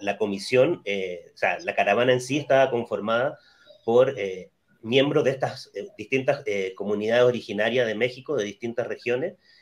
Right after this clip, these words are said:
y también, eh, se invitó a participar gente del extranjero, principalmente gente de Europa, eh, muy cercana a, a,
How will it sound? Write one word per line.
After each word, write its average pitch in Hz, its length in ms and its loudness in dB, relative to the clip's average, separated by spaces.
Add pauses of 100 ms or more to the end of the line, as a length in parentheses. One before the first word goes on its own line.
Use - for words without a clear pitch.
(160)
y 160 160 -2
también, 135 540 2
eh, 104 140 -2
se 107 140 -8
invitó 104 340 0
a 120 80 6
participar 113 640 -4
gente 117 320 -4
del 101 140 0
extranjero, 101 640 -4 (420)
principalmente 120 640 -2
gente 117 540 -2
de 98 80 -6
Europa, 123 600 4
eh, 98 120 -2
muy 113 180 -2
cercana 120 600 0
a, 95 200 -6
a, 87 300 -10